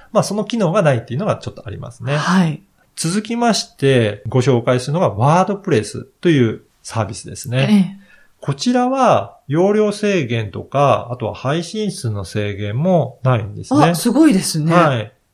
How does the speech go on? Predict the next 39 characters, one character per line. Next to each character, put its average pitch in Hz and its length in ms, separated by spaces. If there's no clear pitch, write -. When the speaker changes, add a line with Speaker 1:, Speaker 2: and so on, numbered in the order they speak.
Speaker 1:
あ 220 120
と 170 160
は 147 360
引 147 120
っ - 20
越 160 120
し - 80
す 156 120
る 147 380
こ - 100
と 143 140
も 98 140
可 107 180
能 104 180
だ 104 120
っ 104 140
た 101 160
り、 131 280
Speaker 2:
へ - 60
ー。 202 460
Speaker 1:
予 135 60
約 135 340
投 135 240
稿 104 260
と - 120
か 123 340
で 107 60
き - 100
た 104 140
り 98 80
と 101 80
か、 - 460
か 269 100
な 294 100
り 131 140
自 104 220
由 147 160
度 98 100
が 98 380